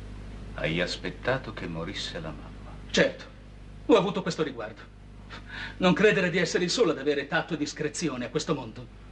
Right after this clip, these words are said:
Speaker 1: Non so con che diritto tu mi dica queste cose.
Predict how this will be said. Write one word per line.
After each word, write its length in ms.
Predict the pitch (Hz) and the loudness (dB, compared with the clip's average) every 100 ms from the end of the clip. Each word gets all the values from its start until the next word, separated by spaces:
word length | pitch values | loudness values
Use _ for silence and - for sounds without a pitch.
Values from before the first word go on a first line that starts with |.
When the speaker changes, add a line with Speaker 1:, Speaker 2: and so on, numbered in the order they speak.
| - - - - | -16 -16 -16 -10
Speaker 1:
Non 340 | - 110 131 131 | 0 4 4 6
so 180 | 160 | 6
con 160 | 160 139 | 6 4
che 140 | 135 | 0
diritto 340 | 131 135 143 127 | 0 0 0 -4
tu 80 | 120 | -4
mi 100 | 113 | -6
dica 220 | 117 110 | -4 -4
queste 300 | 101 - 82 | -6 -10 -10
cose. 340 | 82 71 - | -10 -10 -12